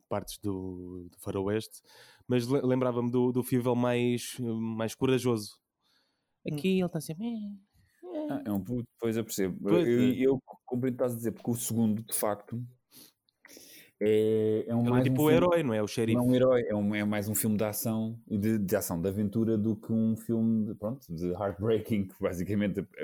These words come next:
Speaker 3: a partir do momento em que eles estão a chegar aos Estados Unidos, o filme torna-se uma coisa ainda mais triste.
Speaker 1: Exato. O, o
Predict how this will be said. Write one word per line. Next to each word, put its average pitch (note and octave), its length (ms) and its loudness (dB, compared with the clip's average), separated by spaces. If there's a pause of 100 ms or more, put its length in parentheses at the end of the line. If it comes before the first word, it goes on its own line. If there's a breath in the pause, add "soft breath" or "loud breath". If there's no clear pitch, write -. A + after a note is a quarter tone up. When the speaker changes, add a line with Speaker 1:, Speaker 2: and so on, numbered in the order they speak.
(220)
Speaker 3:
a F#2 60 -10
partir F#2 220 -4
do F#2 140 -2
momento G2+ 260 0
em F2 40 -4
que F2 60 -6
eles E2 60 -6
estão F#2 120 -4
a F2 40 0
chegar F2 180 -2
aos F2 100 -6
Estados F#2 220 -6
Unidos, F#2+ 260 -4
o G2+ 120 -8
filme G2 160 -6
torna-se G2+ 440 -4 (680)
uma F#2+ 160 -2
coisa G#2 340 0
ainda A#2 280 2
mais A#2 300 0
triste. - 500 -2 (180)
Speaker 1:
Exato. A#2 320 -8 (560 loud breath)
O, C#3+ 100 4
o D3+ 40 4